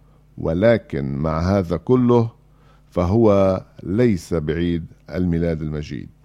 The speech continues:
اليوم وللأسف في البلدان الغنية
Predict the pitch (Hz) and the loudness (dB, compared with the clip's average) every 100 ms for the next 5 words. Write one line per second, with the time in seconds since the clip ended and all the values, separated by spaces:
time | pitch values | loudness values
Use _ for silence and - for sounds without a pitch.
0 | _ _ _ _ _ - 85 85 101 104 | _ _ _ _ _ -8 -4 -2 2 2
1 | 107 139 - _ _ _ - 90 87 82 | 0 -2 -10 _ _ _ -6 -2 -2 -2
2 | 120 110 92 104 - - _ _ _ - | -4 -4 -2 -2 -6 -20 _ _ _ -8
3 | 80 71 80 73 98 95 82 78 95 113 | -8 -6 -6 -2 -2 0 -4 -4 0 0
4 | 101 - 98 90 | 0 -2 -2 -2